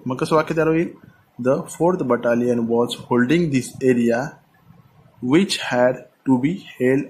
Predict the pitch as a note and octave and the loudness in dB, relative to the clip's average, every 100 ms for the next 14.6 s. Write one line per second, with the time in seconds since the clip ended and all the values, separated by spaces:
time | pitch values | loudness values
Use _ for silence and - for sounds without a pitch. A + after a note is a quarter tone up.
0 | - B2 B2+ C3 - _ _ - B2+ D#3+ | -4 0 0 -2 -14 _ _ -2 0 0
1 | G#3 - C3 - - - - _ _ _ | -2 2 2 2 -6 -10 -16 _ _ _
2 | _ _ _ _ _ - B2 B2+ C3 C3+ | _ _ _ _ _ 2 4 4 2 2
3 | C3 C#3+ C#3+ C3+ C#3+ C#3+ C#3 D3 E3 G3+ | 0 2 4 4 2 -2 0 0 0 -4
4 | - _ - - F#3 F#3 C3+ B2 A#2+ B2 | -12 _ -20 -4 0 0 4 4 4 4
5 | C3 B2 C3+ - _ _ _ - - E3 | 2 0 -4 -14 _ _ _ -16 -2 0
6 | E3+ - - C3+ F3 F3+ - C3 - B2 | 0 -2 -2 2 2 0 0 0 0 0
7 | A#2 - _ _ _ - C#3 B2+ A#2 - | 0 -6 _ _ _ -4 0 0 -2 -6
8 | _ _ _ - C3+ E3 - - A#2 B2+ | _ _ _ -2 0 0 -2 -10 0 2
9 | C#3+ - - B2 A#2+ C3 - A#2+ A#2 - | 2 -2 -12 -4 -2 -2 -4 0 0 0
10 | - - _ _ _ _ - - - _ | -6 -20 _ _ _ _ -20 -20 -20 _
11 | _ _ _ _ _ - - _ C3+ C#3+ | _ _ _ _ _ -20 -20 _ 0 0
12 | C#3+ D3+ C#3+ D3 D#3 D3 D3 C#3+ D3 C#4 | 2 2 4 2 2 2 2 0 -2 -2
13 | D#3+ D#3 D#3 E3 - C#4+ D3 D3 D3+ D3+ | 2 4 4 0 -4 -6 0 2 2 2
14 | D3 D3+ D3 D3+ E3 | 2 0 0 -2 -2